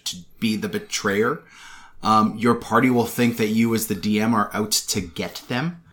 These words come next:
And they will assume an adversarial thing. So, um,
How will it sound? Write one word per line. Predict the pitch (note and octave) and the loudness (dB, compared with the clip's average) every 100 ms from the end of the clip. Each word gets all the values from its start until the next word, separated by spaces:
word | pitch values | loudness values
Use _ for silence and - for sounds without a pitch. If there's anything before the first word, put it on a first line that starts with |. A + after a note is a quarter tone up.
| - | -2
And | A#2 A2 G#2+ G2+ G2+ G#2 - | 2 4 4 2 0 -2 -12
they | B2+ A2+ B2 A#2+ | -8 4 6 6
will | A2+ A#2 A2+ A2 | 6 4 2 0
assume | A#2 A#2 - - F#3 D3+ B2 A#2 | 0 4 4 8 8 10 8 6
an | A2+ | 4
adversarial | A#2 G#2+ A2 - G#2+ G2+ G2 F#2 | 4 2 0 2 2 2 0 -4
thing. | - G#2 F2 E2 | -4 -4 -4 -8
So, | - - A#2 G#2 F2 - - | -2 2 4 2 0 -12 -4
um, | A2 A2 G#2+ G2 | 4 4 4 0